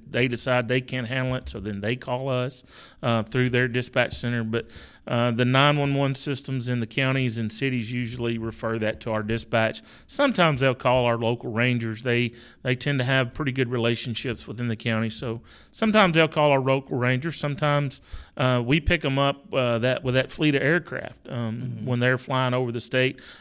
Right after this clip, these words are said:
Speaker 1: uh, we, we detect a lot of fires with those as well. Uh, so we, it may be just that, that we picked it up. So
Speaker 2: Mm-hmm.
Speaker 1: it, it, it happens in a variety of methods for us to learn about.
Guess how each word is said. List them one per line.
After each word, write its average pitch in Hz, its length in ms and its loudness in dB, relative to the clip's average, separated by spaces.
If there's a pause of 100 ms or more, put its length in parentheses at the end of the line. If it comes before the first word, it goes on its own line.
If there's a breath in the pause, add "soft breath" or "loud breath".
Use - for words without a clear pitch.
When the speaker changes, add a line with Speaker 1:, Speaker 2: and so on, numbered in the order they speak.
(100 loud breath)
Speaker 1:
uh, 117 200 0
we, 127 240 4
we 123 200 0
detect 131 420 0
a 123 40 -2
lot 117 180 0
of 113 80 -8
fires 120 340 -4
with 117 120 -10
those 117 300 -2
as 101 140 -12
well. 104 300 0 (380 loud breath)
Uh, 107 200 -6
so 117 220 -6
we, 120 160 0
it 123 100 -8
may 120 140 0
be 117 180 -2
just 110 260 -8
that, 117 160 -8 (200)
that 120 140 -8
we 127 140 2
picked 120 300 -6
it 107 80 -4
up. 107 220 -2 (140)
So 131 220 -6
Speaker 2:
Mm-hmm. 120 40 0
Speaker 1:
it, 139 160 -4
it, 190 140 0 (120)
it 220 140 -2 (260)
happens 131 440 -2
in 117 100 -2
a 113 100 -6 (240)
variety 117 580 2
of 98 80 -6
methods 95 380 -8
for - 180 -10
us 92 140 -10
to 95 100 -16
learn 82 180 -12
about. 85 320 -12